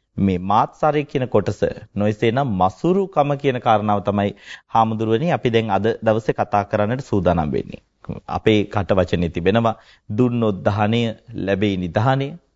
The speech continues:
හ්ම්. ඉතින් මෙවැනි කරුණු කාරණා ඔස්සේ පොඩි කාලේ ඉඳන්ම අපේ හිත්වලින් තියෙන මසුරුකමට තියෙන මිතුරුකම අපෙන් අයින් කරන්න තමයි බුදුදහම තුල නිරන්තර උත්සාහ කළේ. හාමුදුරනේ, මේ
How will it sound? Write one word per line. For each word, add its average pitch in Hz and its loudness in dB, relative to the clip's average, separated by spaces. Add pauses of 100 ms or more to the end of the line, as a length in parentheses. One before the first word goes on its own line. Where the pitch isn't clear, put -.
හ්ම්. 117 2 (380)
ඉතින් 120 0
මෙවැනි 135 2 (140)
කරුණු 120 0
කාරණා 139 0
ඔස්සේ 107 -2 (440)
පොඩි 131 0
කාලේ 151 2
ඉඳන්ම 156 -2
අපේ 143 0
හිත්වලින් 135 0
තියෙන 139 2
මසුරුකමට 131 0
තියෙන 113 0
මිතුරුකම 104 0 (580)
අපෙන් 147 2
අයින් 117 0
කරන්න 120 2
තමයි 113 2
බුදුදහම 110 2
තුල 113 0
නිරන්තර 117 0
උත්සාහ 143 0
කළේ. 82 -2 (400)
හාමුදුරනේ, 165 2
මේ 127 2